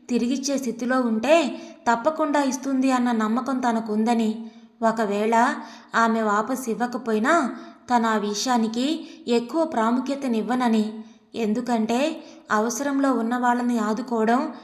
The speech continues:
మనిషిగా తన ధర్మమని భావించి ఆ డబ్బును ఆమెకిచ్చానని గట్టిగా చెప్పడంతో అప్పటికి ఆ వాదన ఆగిపోయింది. ఆ తర్వాత రెండు రోజులకి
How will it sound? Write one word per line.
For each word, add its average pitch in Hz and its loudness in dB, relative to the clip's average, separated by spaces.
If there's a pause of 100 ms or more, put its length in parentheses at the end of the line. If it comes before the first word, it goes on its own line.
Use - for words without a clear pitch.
(220)
మనిషిగా 233 2
తన 262 -2
ధర్మమని 247 0
భావించి 233 0 (320)
ఆ 233 6
డబ్బును 220 0
ఆమెకిచ్చానని 226 2 (440)
గట్టిగా 247 4
చెప్పడంతో 240 4 (420)
అప్పటికి 262 -2
ఆ 226 4
వాదన 220 2
ఆగిపోయింది. 220 0 (340)
ఆ 220 4
తర్వాత 226 2
రెండు 220 0
రోజులకి 233 0